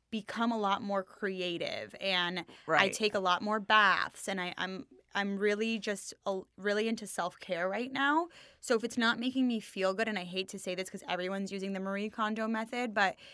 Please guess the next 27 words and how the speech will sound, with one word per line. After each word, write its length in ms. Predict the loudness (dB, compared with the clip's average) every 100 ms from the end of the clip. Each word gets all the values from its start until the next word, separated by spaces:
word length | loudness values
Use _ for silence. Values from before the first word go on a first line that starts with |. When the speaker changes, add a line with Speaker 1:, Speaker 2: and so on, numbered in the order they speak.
| -14 -6
Speaker 1:
if 100 | -4
it's 140 | 2
not 180 | 4 4
gonna 160 | 4 4
bring 220 | 4 4
me 140 | 2
joy 580 | 0 -2 -2 2 4 2 2
or 220 | 0 -2 -8 -20 -10
spark 460 | -8 -4 0 0
creativity 640 | -2 -4 -4 -4 -8 -4 -4
in 100 | -2
me 120 | -2
right 220 | -4 -4
now, 300 | -2 0 -2 -6 -20 _ _
I'm 220 | 2 2 2
not 320 | 2 2 -2 _ -6
going 440 | -4 -2 -6 -12 -16 _
to 120 | -10
do 160 | -10 -8
it. 200 | -10 -10 _ _ _ _ -4
And 300 | -4 -4 -10 _ _
there's 280 | 0 0 0
nothing 640 | 0 0 0 -2 -2 -4 -6 -12
wrong 420 | 0 4 4 4
with 200 | -4 -4
that. 240 | -2 0 -2
And, 240 | -4 -6